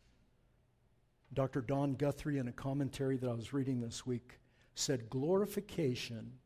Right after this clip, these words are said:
Jesus, you know, looking towards glorification, which includes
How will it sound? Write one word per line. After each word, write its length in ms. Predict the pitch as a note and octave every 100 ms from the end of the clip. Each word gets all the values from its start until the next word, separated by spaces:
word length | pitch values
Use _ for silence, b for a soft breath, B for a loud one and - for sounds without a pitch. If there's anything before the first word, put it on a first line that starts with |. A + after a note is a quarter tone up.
| _ _ _ _ _
Jesus, 500 | A2+ F3+ D3+ D3+ - - - _
you 80 | D3+
know, 80 | C#3+
looking 420 | A#2 E3 F#3 D3 -
towards 260 | - D#3 A2
glorification, 760 | D#3 D#3+ D#3 D#3 - E3 - D3
which 160 | D3+
includes 640 | A3+ F#3+ - A3+ G#3 D3